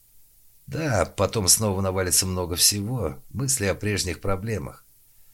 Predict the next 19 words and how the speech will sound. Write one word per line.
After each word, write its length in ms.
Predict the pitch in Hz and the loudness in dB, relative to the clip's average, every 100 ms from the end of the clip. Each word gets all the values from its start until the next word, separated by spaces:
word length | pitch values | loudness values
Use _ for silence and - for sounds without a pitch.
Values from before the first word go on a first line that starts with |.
| - | -8
Опасения 680 | - 101 110 139 131 110 95 | -4 2 4 6 4 2 2
из-за 200 | 92 95 | 2 2
нежданно-негаданно 1080 | 92 82 113 107 90 87 80 104 90 85 80 | 0 0 2 0 -2 -2 0 0 0 -2 0
возникшего 580 | 87 80 104 - 92 | 0 0 0 -2 -2
противостояния 880 | 85 92 90 92 87 - 90 87 85 | -4 -4 -4 0 2 2 2 0 2
эскадры 460 | 82 - 95 78 80 | 4 4 2 0 2
с 100 | - | 2
авалонцами, 800 | 87 90 104 107 - 85 67 - _ - - - - - | 2 0 0 0 0 -2 -6 -14 _ -20 -20 -20 -20 -10
очевидно, 520 | - - - - 98 | 2 2 2 -6 -4
неоконченная 760 | 90 92 90 117 104 101 95 92 | 0 0 0 -2 -2 -2 0 0
история 420 | - 98 87 85 | 0 0 -2 -2
с 80 | 78 | -2
бегством 460 | 90 78 87 82 | -2 -2 -2 -4
магистра. 600 | 92 95 78 65 - - - - _ - - - - - _ | -4 -6 -4 -4 -4 -8 -20 -20 _ -20 -20 -20 -20 -20 _
Однако 520 | - 82 95 143 135 | -6 -4 -2 -2 -2
всё 240 | 98 - 110 | 2 4 2
это 180 | 98 92 | -2 -4
будет 420 | 87 90 87 - | -4 -4 -6 -4
потом. 640 | 90 - 73 71 65 67 | -6 -6 -6 -6 -8 -12